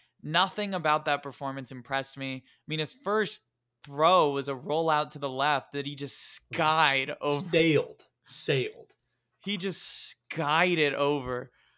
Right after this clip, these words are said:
Speaker 1: I mean, I don't, it just looked bad. Everything coming out of Cleveland just doesn't seem good.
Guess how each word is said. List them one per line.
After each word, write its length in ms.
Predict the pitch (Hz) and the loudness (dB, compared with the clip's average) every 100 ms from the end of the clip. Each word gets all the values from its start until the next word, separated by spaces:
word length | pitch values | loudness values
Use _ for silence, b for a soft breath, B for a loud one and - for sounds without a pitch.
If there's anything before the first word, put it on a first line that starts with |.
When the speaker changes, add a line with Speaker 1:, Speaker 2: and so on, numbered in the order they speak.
| _ _ _ _ | _ _ _ _
Speaker 1:
I 140 | 156 | -4
mean, 460 | 165 170 165 156 151 _ | -2 0 -2 -4 -8 _
I 220 | 139 175 | -6 -2
don't, 380 | 185 185 156 147 _ _ - | 0 2 0 -4 _ _ -4
it 160 | 185 | -4
just 180 | 185 170 | -2 -4
looked 220 | 165 156 | -4 -4
bad. 560 | 147 135 139 135 135 131 | 2 4 6 6 4 0
Everything 380 | - 156 170 165 | -4 -4 -4 -6
coming 240 | 147 143 131 | -8 -6 -2
out 180 | 131 | -2
of 140 | 127 - | -4 -8
Cleveland 420 | 135 131 127 123 | -8 -8 -8 -12
just 220 | 123 - | -14 -12
doesn't 360 | 131 127 127 117 | -8 -8 -10 -12
seem 260 | 135 127 123 | -12 -12 -8
good. 420 | 123 123 135 | -6 -2 -4